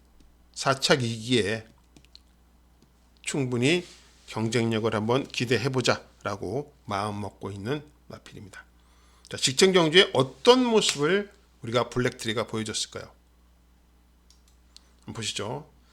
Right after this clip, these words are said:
송경윤 기수가 기승을 했는데요. 어, 일 경주도 그렇고 이것도 송경윤 기수가 기승한 마필이네요. 자, 외곽에서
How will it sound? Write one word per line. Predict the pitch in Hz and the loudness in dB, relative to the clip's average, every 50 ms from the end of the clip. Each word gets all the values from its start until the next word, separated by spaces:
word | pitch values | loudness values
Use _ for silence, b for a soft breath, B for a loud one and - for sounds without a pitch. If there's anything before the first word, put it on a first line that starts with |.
| b b b | b b b
송경윤 | - - - 220 220 233 220 240 233 226 226 220 214 208 196 190 | -12 -2 2 2 2 2 4 4 4 6 6 6 4 4 2 2
기수가 | 151 139 131 151 131 143 139 131 135 | -2 -4 -6 0 0 2 2 2 0
기승을 | - 123 - - 123 120 113 | 0 -2 -2 0 0 -2 -2
했는데요. | 110 101 104 95 95 107 120 127 101 - - _ - | -2 -4 -4 -6 -4 -2 -2 -2 -4 -6 -10 _ -20
어, | - 104 104 113 | -16 -14 -10 -6
일 | 113 123 135 | -4 -4 0
경주도 | 156 202 208 202 208 190 202 | 2 4 4 4 2 2 2
그렇고 | 151 120 - - 143 123 - B B B B B B - | 0 0 0 -2 -4 -4 -4 B B B B B B -6
이것도 | 120 131 131 - 120 | -6 -4 -2 -2 -4
송경윤 | - - 156 147 143 131 127 117 | -4 -2 -2 -2 0 0 0 -2
기수가 | 113 104 117 107 95 | -2 -4 -6 -8 -8
기승한 | - - - 117 113 107 | -8 -8 -6 -6 -4 -4
마필이네요. | 104 95 - - 107 104 98 92 90 87 107 143 170 - b b b b b b b b b b - | -6 -8 -10 -10 -12 -10 -12 -14 -14 -14 -14 -14 -14 -14 b b b b b b b b b b -4
자, | - 110 | -4 -2
외곽에서 | 104 117 127 151 160 214 214 196 196 156 131 - 175 160 120 104 - - | 4 6 8 8 10 8 8 8 6 6 6 6 6 4 4 2 0 -8